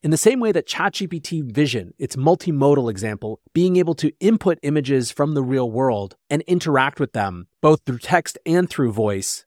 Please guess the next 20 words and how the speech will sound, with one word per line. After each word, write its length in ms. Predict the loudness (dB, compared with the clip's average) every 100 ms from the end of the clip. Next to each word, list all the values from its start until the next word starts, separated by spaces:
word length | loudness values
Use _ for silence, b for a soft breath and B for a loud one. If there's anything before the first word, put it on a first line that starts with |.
| _
meant 200 | 2 4
that 120 | 6 6
it 80 |
opened 240 | 6 4 0
up 80 | -2
this 140 | -4
entirely 520 | -6 -4 0 2 2
new 340 | 2 2 2 2
world 460 | 2 2 2 2
of 160 | 0 -2
use 260 | -6 -6
cases 640 | -6 -4 -4 -4 -6 -8 -14 2
for 220 | 6 6
the 120 | 4
chat 300 | -2 -2 -2
G 120 | -4
P 120 | -6
T 180 | -6 -6
mobile 320 | -6 -6 -2
app. 240 | 0 0